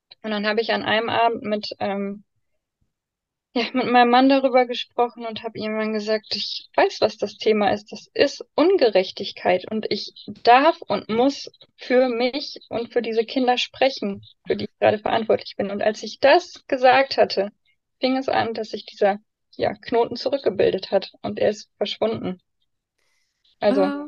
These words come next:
Speaker 2: ja, ich hab so <laughs> Gänsehaut, weil ich so stark fühle. Ja, ja, es ist wie
Speaker 1: Weil ich glaube auch, der Körper ist das Erste, was einem irgendwie Hinweise darauf gibt, ähm,
Speaker 2: Ja.
Speaker 1: was wichtig ist und worauf es ankommt. Ja.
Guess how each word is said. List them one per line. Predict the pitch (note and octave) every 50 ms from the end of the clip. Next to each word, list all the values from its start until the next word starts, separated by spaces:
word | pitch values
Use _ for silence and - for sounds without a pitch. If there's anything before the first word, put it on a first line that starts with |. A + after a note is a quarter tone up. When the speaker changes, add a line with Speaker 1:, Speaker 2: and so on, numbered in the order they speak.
| D4+ _ -
Speaker 2:
ja, | - A3+ B3 G#3+ - -
ich | - A3 A3 -
hab | B3 B3
so | - B3 A#3
<laughs> |
Gänsehaut, | B3+ D4 C#4 B3 A3+ - - - - - - A#3+ A3+ - - D4 C#4 - - - F4+ F4+ - _ _ _ _ _ A4 C5 C5+ - - -
weil | C#4+ A#3 B3+
ich | C4+ B3+ - -
so | C4+ C#4
stark | C4+ - - B3+ B3+ B3+
fühle. | - - - C#4 C4+ B3 A3+ A#3+ - - _ -
Ja, | A#3 A#3+ A#3 A3 A#3+ _ _ _ _ _ _ _ _ _ _ _
ja, | - B3 B3+ D4 - -
es | A#3 - -
ist | B3 - - - G#3 G#3 B3
wie | B3
Speaker 1:
Weil | D4+ G#3+ A3
ich | A#3 -
glaube | - A#3+ B3 B3+ B3+ - C4
auch, | C#4+ C#4
der | - B3 A#3+
Körper | - - C4+ C4+ C4+ - B3
ist | B3+ - -
das | A#3 A3+ - _ -
Erste, | B3+ C4+ C#4 C#4 C#4 - - A3 F#3+ G3+
was | G3+ G3+ -
einem | G#3 G3+ G#3 -
irgendwie | - A#3+ B3+ C#4 C#4 C#4 C4+ - - A#3 A#3 A#3+
Hinweise | A#3 A3+ A#3 A#3+ B3 B3 A#3 A3+ A3 G#3+
darauf | A3 G#3+ G3+ G#3 G#3+ - _
gibt, | - A#3 A3 - _ - - _ _
ähm, | - G#3+ G#3+ G3+ G3+ G3 G#3 G#3 G#3 - - _ _ _ _ - - _ _ _ A3+ G3 - -
Speaker 2:
Ja. | - F#3 - - - _ _ _ _ _ _ _ _ _ _ -
Speaker 1:
was | A3+ A3+ - - -
wichtig | A#3 A#3 - - A3 G#3
ist | G3 G3 - -
und | - G#3 G#3 -
worauf | G#3 G3+ G3 G3+ G3+
es | - -
ankommt. | - G3 G#3 G#3 G#3 G#3+ G3+ G3+ G3+ - - _ _ _
Ja. | - A3 A3 -